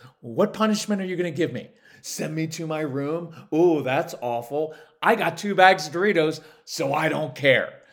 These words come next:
Right? Like, <laughs> get inside their heart and their head so you can understand. But notice the tone in here. Of course you're upset.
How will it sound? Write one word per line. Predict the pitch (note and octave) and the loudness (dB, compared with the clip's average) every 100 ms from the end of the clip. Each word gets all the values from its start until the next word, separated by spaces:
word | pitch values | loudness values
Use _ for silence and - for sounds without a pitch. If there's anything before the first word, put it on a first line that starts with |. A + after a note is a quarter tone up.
| _ _ _ | _ _ _
Right? | E3+ A#3 G3+ | 4 4 4
Like, | G#3 G3+ - _ _ | 0 -2 -8 _ _
<laughs> | - G3+ G#3+ | -12 -10 -4
get | G3+ - | 0 0
inside | - - - - F#3+ G#3 G#3 | 0 -2 -4 -2 -2 -4 -2
their | G#3+ G3 | -2 0
heart | E3 F3+ - - | 2 2 2 -4
and | F3 | -4
their | F3 E3+ | -2 -2
head | C#3+ F#3 F#3+ D#3+ D#3+ - - - | 0 2 4 2 0 -14 -20 -20
so | - - | -10 -4
you | F3 F3+ | -4 -4
can | - F3 | -8 -10
understand. | D#3+ E3 E3 D#3+ C3+ - - F3+ G#3+ A#2 - - _ _ _ | -6 -6 -4 -6 -8 -12 -10 -6 -6 -8 -12 -20 _ _ _
But | D3 | -4
notice | D3 D#3 A3 A#3+ - | 0 0 0 -4 -8
the | G3 | -12
tone | - F#3+ G#3+ | -10 -6 -4
in | F#3+ A2 | -4 -6
here. | G2+ E2 - _ _ _ _ _ | -10 -12 -14 _ _ _ _ _
Of | |
course | A3 A3 - | -2 -2 -4
you're | A2+ | -4
upset. | - - F#2 - | -4 -6 -8 -10